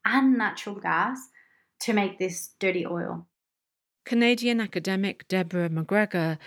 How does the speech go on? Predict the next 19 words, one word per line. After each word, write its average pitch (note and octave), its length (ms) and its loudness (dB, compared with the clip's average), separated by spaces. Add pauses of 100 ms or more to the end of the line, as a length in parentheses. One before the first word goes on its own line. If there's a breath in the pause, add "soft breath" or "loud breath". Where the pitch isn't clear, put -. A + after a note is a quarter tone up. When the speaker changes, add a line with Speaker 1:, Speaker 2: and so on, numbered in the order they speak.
(140 loud breath)
Speaker 2:
is F3+ 240 0
Anishinaabe G3+ 1080 2 (260 loud breath)
and F3+ 140 0
Whitefish G3+ 720 0
River F#3+ 500 0
First F3+ 460 0
Nation. D#3+ 720 2 (340 soft breath)
She - 220 0
reflects A3 800 0
on G3 220 0
what - 320 -2
Indigenous F#3+ 720 2
climate A3+ 460 2
studies D3+ 600 -2 (240 loud breath)
can F3+ 220 2
bring D#3 540 0
to E3+ 120 0
the D#3+ 80 -4
conversation. D#3+ 1040 0